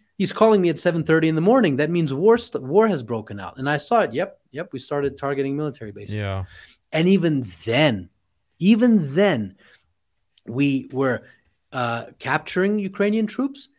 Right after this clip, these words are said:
Speaker 1: and having them sign a piece of paper and letting them go. Because the general idea, literally,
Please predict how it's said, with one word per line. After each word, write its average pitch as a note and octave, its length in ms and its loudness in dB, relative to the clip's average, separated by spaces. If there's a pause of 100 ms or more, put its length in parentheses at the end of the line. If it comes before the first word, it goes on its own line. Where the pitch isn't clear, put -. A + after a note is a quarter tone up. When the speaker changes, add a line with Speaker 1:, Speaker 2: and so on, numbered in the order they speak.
(240)
Speaker 1:
and D3+ 120 -4
having A#3 340 0
them G#3 120 -4
sign E3+ 340 -6
a D3+ 40 -6
piece D#3 260 -10
of - 140 -14
paper A2 440 -10 (220)
and B2+ 180 -6
letting C3+ 300 -2
them B2 180 -4
go. G2+ 320 -10 (200)
Because D#3+ 360 0
the D3+ 140 -2
general G#3 480 2
idea, D3+ 420 -2
literally, C#3+ 440 -2